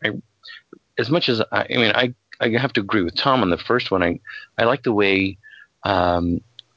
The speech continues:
I like the idea of the script. I can't stand the acting. I think the acting is horrid in it. Uh, and it's no, it, I didn't realize when I was watching it that the, that,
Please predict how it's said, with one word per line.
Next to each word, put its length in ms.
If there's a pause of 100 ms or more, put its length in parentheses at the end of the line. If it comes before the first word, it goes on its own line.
I 60
like 120
the 140
idea 260
of 80
the 60
script. 480 (100)
I 60
can't 240
stand 340
the 100
acting. 320
I 40
think 160
the 100
acting 280
is 100
horrid 500
in 140
it. 160 (600)
Uh, 360
and 120
it's 160
no, 400 (640)
it, 120 (420)
I 120
didn't 280
realize 440
when 120
I 80
was 160
watching 340
it 180
that 200
the, 380 (140)
that, 200